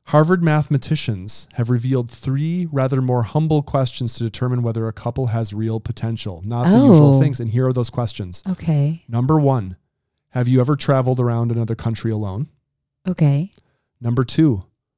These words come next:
Speaker 1: wouldn't it be fun to chuck it all and go on, go live on a sailboat?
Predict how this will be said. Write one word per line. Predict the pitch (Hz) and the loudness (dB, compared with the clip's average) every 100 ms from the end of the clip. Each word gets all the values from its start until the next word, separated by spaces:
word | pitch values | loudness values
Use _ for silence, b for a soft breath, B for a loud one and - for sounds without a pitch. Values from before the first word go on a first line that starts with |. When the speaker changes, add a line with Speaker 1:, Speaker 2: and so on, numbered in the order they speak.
| _ | _
Speaker 1:
wouldn't | 117 110 190 | -2 0 2
it | 214 | 0
be | 170 | -2
fun | 139 - 127 131 | -4 -2 -2 -2
to | - | -6
chuck | - 131 123 | -4 -2 -2
it | 123 | -2
all | 110 113 123 | -2 -2 -4
and | 120 107 | -6 -4
go | 110 | -2
on, | 110 113 127 | -2 -6 -4
go | 120 117 | 0 0
live | 117 113 110 | 0 -2 -4
on | |
a | 110 | -6
sailboat? | - 92 104 156 | -6 -8 -6 -8